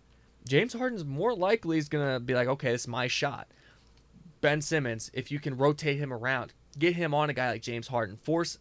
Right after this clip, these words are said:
tough defensive possessions for those guys. They're gonna be the ones that want the shot. I think you're really gonna get in the head of this Nets team. And that's one thing we haven't seen hit this Nets team yet, is that adversity. We've seen the injuries,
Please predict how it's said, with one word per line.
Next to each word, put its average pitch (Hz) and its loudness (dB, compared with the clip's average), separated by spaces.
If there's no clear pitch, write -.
tough 156 0
defensive 139 -4
possessions 131 0
for 208 4
those 208 2
guys. 185 4
They're 165 0
gonna 165 -2
be 160 2
the 151 -2
ones 151 0
that 139 4
want 147 0
the - -4
shot. 147 2
I 147 4
think 196 0
you're 185 2
really 170 2
gonna 156 0
get 135 0
in 135 -6
the 127 -4
head 127 -2
of 123 2
this 127 -2
Nets 127 -2
team. 156 -6
And 156 2
that's 185 4
one 262 2
thing 240 -2
we 196 0
haven't 180 2
seen 156 -4
hit 180 -2
this 135 -2
Nets 120 -4
team 110 -10
yet, 87 -8
is 147 6
that 143 2
adversity. 135 -2
We've 147 0
seen 277 0
the 196 -2
injuries, 117 -2